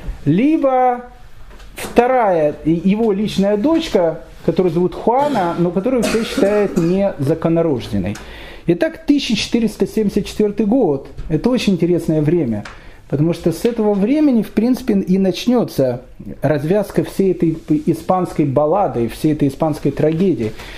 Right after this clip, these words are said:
Появится испанская инквизиция, появится сжигание на кострах, появится, э,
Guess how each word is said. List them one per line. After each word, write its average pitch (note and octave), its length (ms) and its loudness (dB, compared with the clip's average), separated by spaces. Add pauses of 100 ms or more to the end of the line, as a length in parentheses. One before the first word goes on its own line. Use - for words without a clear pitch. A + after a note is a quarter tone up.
(380)
Появится F3 420 2
испанская D3+ 440 -2 (120)
инквизиция, D3 1040 -2 (260)
появится C#3 480 0
сжигание B2+ 480 -4
на B2 100 -8
кострах, - 880 -4
появится, C#3 600 0 (240)
э, D#3+ 300 0